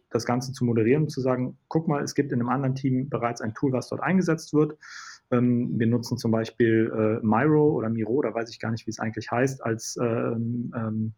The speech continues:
ja, Mindmapping-Tool, äh, wo man zusammen dran arbeiten kann. Und da ist so, das ist nicht in jedem Team notwendig. Da hat, hat jetzt also nicht jeder Mitarbeiter von uns eine Lizenz drauf. Ähm,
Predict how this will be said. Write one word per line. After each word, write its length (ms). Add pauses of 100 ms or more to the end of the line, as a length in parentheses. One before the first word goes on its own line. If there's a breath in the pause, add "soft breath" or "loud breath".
ja, 160
Mindmapping-Tool, 1200
äh, 440
wo 60
man 340
zusammen 380
dran 160
arbeiten 340
kann. 300 (580 loud breath)
Und 100
da 80
ist 140
so, 220 (200 loud breath)
das 160
ist 140
nicht 160
in 100
jedem 320
Team 440
notwendig. 680
Da 140
hat, 160
hat 200
jetzt 180
also 140
nicht 200
jeder 240
Mitarbeiter 500
von 180
uns 280
eine 80
Lizenz 420
drauf. 320 (480 loud breath)
Ähm, 340